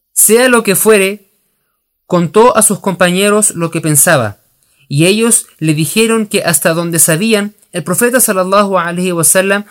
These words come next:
solía hacer sus plegarias orientando hacia Siria, es decir, hacia Jerusalén, y que ellos no deseaban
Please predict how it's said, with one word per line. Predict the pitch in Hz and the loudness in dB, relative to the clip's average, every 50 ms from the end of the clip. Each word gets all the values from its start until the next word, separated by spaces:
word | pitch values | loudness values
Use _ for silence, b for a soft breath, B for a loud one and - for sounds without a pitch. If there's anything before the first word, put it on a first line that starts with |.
| B B B B | B B B B
solía | - - 170 180 185 220 240 247 | -2 -2 0 0 0 0 0 0
hacer | - - 185 180 - 214 208 | 0 -2 -2 0 0 0 0
sus | - - 202 | 0 -2 -4
plegarias | - - 175 170 170 185 196 202 208 214 208 - - - | -4 -2 -2 0 2 2 0 2 0 0 0 -2 -4 -6
orientando | - 165 160 160 151 147 196 196 202 208 196 208 208 - - | -4 -4 -2 -2 -2 -2 -2 0 0 0 -2 -2 -4 -2 -4
hacia | 170 170 - - 180 180 180 | -4 -2 -2 0 0 0 0
Siria, | 175 - 233 226 175 131 107 95 - _ _ _ _ _ _ | 0 0 0 0 0 -2 -4 -4 -8 _ _ _ _ _ _
es | - - 143 | -6 -2 -2
decir, | 170 156 - 202 202 214 214 - | 0 0 0 0 0 -2 -2 -4
hacia | - 170 165 - 180 160 | -4 -4 -2 -2 -4 -4
Jerusalén, | - 180 170 165 160 - 170 170 185 160 120 104 - _ _ _ _ _ _ _ _ _ _ _ _ _ _ _ _ _ _ _ _ _ | -4 -4 -2 -2 0 0 0 0 0 -2 -2 -4 -8 _ _ _ _ _ _ _ _ _ _ _ _ _ _ _ _ _ _ _ _ _
y | - 151 147 | -8 -6 -2
que | 143 170 180 | 0 2 4
ellos | 202 226 226 240 247 - B B B B B | 4 4 2 2 0 0 B B B B B
no | 151 170 208 233 | -2 -2 -2 0
deseaban | 247 262 240 - - 226 233 226 220 220 226 220 | 0 0 0 0 0 0 0 2 2 0 0 -2